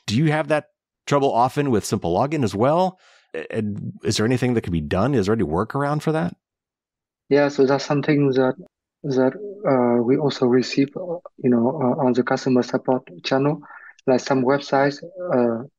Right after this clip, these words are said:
Speaker 2: don't allow you to set up using an email alias because they think that, you know, people who use email alias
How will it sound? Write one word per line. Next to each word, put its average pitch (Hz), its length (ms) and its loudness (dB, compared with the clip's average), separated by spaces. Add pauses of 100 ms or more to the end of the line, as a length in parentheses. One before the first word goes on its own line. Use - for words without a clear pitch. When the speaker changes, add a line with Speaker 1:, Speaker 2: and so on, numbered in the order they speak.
(280)
Speaker 2:
don't 131 220 2
allow 127 320 4
you 127 260 4
to 131 80 0
set 123 220 -2
up 123 100 -4 (120)
using 123 340 0
an 127 120 -4
email 127 360 2
alias 123 340 0 (960)
because 143 320 2
they 131 220 4
think 131 380 0
that, 131 200 2 (280)
you 131 120 0
know, 117 260 -4
people 127 400 2
who 131 180 2
use 127 380 4
email 123 340 2
alias 120 460 0